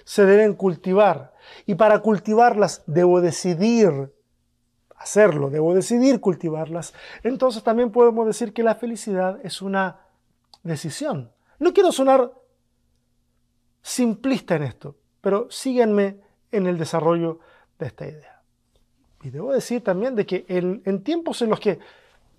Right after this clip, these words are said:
que vivimos, en los que los sistemas religiosos, políticos, familiares, económicos, sociales, parece-,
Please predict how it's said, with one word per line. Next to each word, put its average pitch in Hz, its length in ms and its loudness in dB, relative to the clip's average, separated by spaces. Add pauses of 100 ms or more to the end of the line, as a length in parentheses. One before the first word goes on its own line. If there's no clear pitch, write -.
(140)
que 180 120 0
vivimos, 175 500 2
en 160 100 -4
los 143 100 -6
que 156 200 -2
los 156 140 -2
sistemas 254 400 -2
religiosos, 185 760 -4 (180)
políticos, 175 640 -4
familiares, 185 800 0 (340)
económicos, 170 920 0 (280)
sociales, 226 800 0 (400)
parece-, 196 460 -6